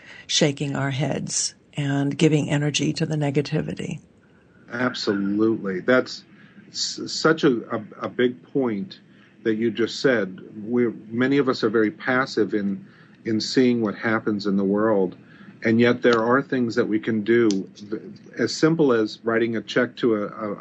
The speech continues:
Speaker 2: a positive organization, signing a petition, writing a,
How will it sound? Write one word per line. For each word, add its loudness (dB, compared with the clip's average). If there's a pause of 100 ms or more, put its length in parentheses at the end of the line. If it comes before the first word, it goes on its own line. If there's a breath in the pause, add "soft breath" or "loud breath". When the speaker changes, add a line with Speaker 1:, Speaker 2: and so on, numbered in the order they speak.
Speaker 2:
a -16
positive -4
organization, -2 (380 loud breath)
signing 0
a -2
petition, -2 (320 soft breath)
writing 2
a, -2